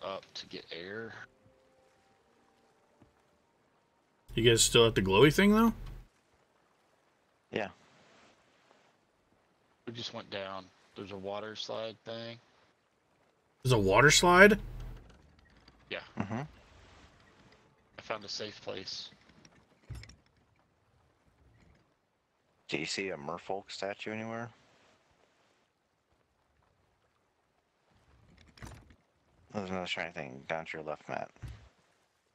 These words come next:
Speaker 1: What do you mean?
Speaker 3: Over this way.
Speaker 1: What do you mean, shrine thing? Oh.
Speaker 3: Store coffer.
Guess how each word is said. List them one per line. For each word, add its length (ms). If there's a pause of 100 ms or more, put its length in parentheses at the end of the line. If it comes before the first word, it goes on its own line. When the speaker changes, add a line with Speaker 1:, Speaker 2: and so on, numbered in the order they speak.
(1500)
Speaker 1:
What 80
do 60
you 60
mean? 120 (300)
Speaker 3:
Over 160 (360)
this 260
way. 100 (1900)
Speaker 1:
What 360
do 60
you 60
mean, 120
shrine 360
thing? 160 (1400)
Oh. 160 (120)
Speaker 3:
Store 360
coffer. 540